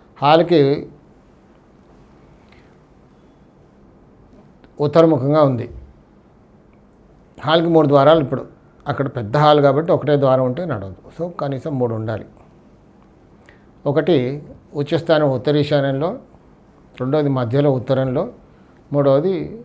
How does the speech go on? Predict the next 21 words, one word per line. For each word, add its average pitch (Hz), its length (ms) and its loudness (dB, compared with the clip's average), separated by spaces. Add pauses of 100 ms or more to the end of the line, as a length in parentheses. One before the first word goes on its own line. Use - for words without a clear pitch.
వాయువ్యంలో. 123 520 -2 (140)
ఇలా 165 140 -2
మూడు 143 220 0
ద్వారాలు 123 300 -2
హాల్లోకి 123 360 -4
వెళ్ళడానికి, 117 580 -8
జనాలు 123 260 -6
బయటికి 110 260 -6
రావడానికి 98 420 -12
కూడా. 101 160 -18 (1600)
ఇది 156 100 0
దోషం 139 360 0
కాదు, 117 200 -4
ఇలా 120 120 -2
పెట్టుకోవచ్చు 120 540 -4
మూడు 104 120 -10
ద్వారాలు. 98 320 -14 (840)
కానీ 143 180 -6
ప్రాక్టికల్గా 156 800 2
వాడే 160 540 8
అప్పుడు 147 460 4